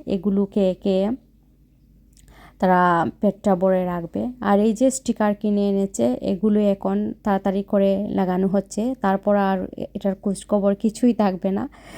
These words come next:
তো বাচ্চারা এরকমই কিছু কিনে এনে তারপর, আম, একটু,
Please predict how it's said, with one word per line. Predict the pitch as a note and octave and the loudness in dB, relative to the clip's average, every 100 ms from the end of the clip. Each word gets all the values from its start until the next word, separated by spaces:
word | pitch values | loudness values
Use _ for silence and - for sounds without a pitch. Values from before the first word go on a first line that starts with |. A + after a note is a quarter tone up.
| - - | -12 4
তো | D#4+ | 6
বাচ্চারা | C#4+ - B3 B3+ | 6 6 4 6
এরকমই | A#3 A3+ A#3 A3+ A#3 - _ - | 4 0 0 0 -2 -8 _ -6
কিছু | A#3+ A#3 | -4 -4
কিনে | - A3+ A3 G#3+ | 0 2 4 2
এনে | G#3 G#3 A3+ - | 2 2 0 -2
তারপর, | F#3 F#3 - G3 G3 G#3+ G#3+ | -2 -2 -4 0 0 0 -4
আম, | E3+ F#3 F3+ F3+ F#3 - | -4 -2 0 -2 -4 -4
একটু, | G#3 G#3 _ - G3+ G3 | -6 -8 _ -2 0 0